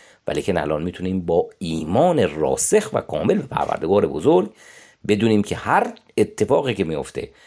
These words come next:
هر بدی که از کسی به ما میرسه، شاید تلخ باشه، ولی باید بدونیم که اون فرد نماینده است، مأمور است از جانب هشم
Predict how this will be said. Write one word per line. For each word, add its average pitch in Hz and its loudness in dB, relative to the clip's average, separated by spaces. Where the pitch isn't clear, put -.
هر 131 0
بدی 113 2
که 127 -2
از - -4
کسی 147 0
به 98 2
ما 117 4
میرسه، 104 0
شاید 98 2
تلخ 170 -2
باشه، 143 0
ولی 82 2
باید 76 2
بدونیم 113 2
که 98 -2
اون 82 0
فرد 90 -2
نماینده 73 -4
است، - -2
مأمور 82 0
است - 0
از 87 0
جانب 76 -2
هشم 190 0